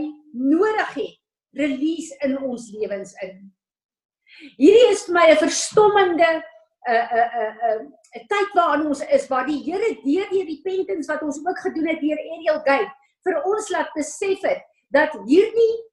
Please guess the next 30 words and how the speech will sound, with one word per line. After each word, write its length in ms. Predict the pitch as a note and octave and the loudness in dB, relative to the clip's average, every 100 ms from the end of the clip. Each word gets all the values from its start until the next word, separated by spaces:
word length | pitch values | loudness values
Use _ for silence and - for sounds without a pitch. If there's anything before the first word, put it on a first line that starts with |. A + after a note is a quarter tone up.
| B3+ | 2
liggame 460 | D4+ - F#4+ F4 E4 | 2 2 -2 -2 -4
van 160 | E4 C#4 D#4+ | -4 -8 -6
ons 180 | C#4+ - C#4 | -8 -6 -6
is 100 | C4+ | -6
sy 120 | E4 C#4 - | -6 -8 -8
tempel. 480 | E4+ D#4 C#4 G#3+ F#3+ - _ _ - G3 | -8 -6 -4 -4 -6 -12 _ _ -20 -6
Dit 220 | F#4+ A#4+ | -4 -2
is 140 | A4 - | -4 -4
sy 120 | F4 C4+ G#3 | -4 -4 -6
woning 400 | D#4 F4 F4+ D4+ C#4 | -6 -4 -4 0 0
op 140 | C#4 | 0
aarde. 420 | C#4 C4+ C4 A#3 F#3+ - _ - | -2 0 0 -4 -12 -14 _ -4
Natuurlik 640 | B3+ - F#4+ A4 B4+ A#4 F#4 | -2 0 2 2 2 -4 -8
het 140 | F#4 | -8
ons 140 | E4+ C#4+ | -8 -8
'n 120 | C#4 - | -10 -8
kerk, 300 | E4 F#4 - D4 | -6 -6 -8 -12
'n 140 | C4+ | -6
gemeente 580 | C4 A#3+ C4 D#4 F#4 G#4 | -6 -2 0 0 -2 -4
wat 160 | C4+ C4 | -4 -2
ook 180 | D4 C#4+ | -4 -4
sy 140 | D4 C4 | -6 -6
tempel 300 | C#4 C4 B3+ A#3+ | -6 -4 -6 -8
is, 120 | A#3 | -4
maar 160 | B3 - | -4 -2
ek 140 | F#4+ A#4 | -4 -4
en 80 | F#4+ | -4
jy 320 | C4 C#4 D#4 D4+ C#4+ | 0 0 0 2 4
is 180 | C#4 - | 4 0
sy 180 | C4+ | -8